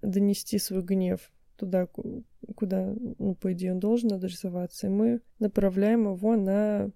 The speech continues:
всё ближайшее, что есть вокруг нас, на других людей, на блогеров тоже. Вчера прям очень, очень много у всех блогеров директ был забит, и я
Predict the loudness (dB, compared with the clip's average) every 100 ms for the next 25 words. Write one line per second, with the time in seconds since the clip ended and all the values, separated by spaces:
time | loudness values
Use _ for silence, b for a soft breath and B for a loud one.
0 | -10 2 4 6 2 2 2 0 0 -6
1 | -8 -4 -2 -2 -4 -8 -6 -8 -6 -4
2 | -4 -6 -6 -4 -4 -4 -2 -2 0 -2
3 | 0 0 2 4 2 0 -2 -2 -2 -4
4 | -6 -4 -4 -2 -6 -8 -12 -8 -4 -2
5 | -2 -4 -4 -4 -6 -6 -4 -2 -2 -2
6 | -4 -4 -4 -8 -4 -4 -4 -4 -4 -2
7 | -4 -6 -12 -8 0 0 0 -4 -2 -2
8 | -2 0 0 0 0 2 2